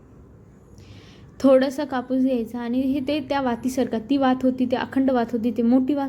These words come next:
होती, आणि ही वात आहे, ते छोटी वात आहे. तर या वातीसाठी थोडा कमी कापूस घ्यायचा आणि कमी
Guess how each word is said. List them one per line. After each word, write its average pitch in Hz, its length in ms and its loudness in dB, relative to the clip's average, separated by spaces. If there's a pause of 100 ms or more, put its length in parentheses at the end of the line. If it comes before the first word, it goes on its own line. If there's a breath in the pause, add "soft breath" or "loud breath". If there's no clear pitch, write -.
होती, 269 160 -6
आणि 269 180 -4
ही 262 160 -2
वात 262 260 -2
आहे, 233 100 0
ते 233 180 -6
छोटी 330 240 0
वात 285 160 0 (100)
आहे. 269 100 -2 (420 loud breath)
तर 277 40 -2
या 302 220 0
वातीसाठी 254 800 -4 (260 loud breath)
थोडा 254 280 4
कमी 320 280 0
कापूस 240 380 -2
घ्यायचा 220 340 -2
आणि 247 260 -4
कमी 339 260 2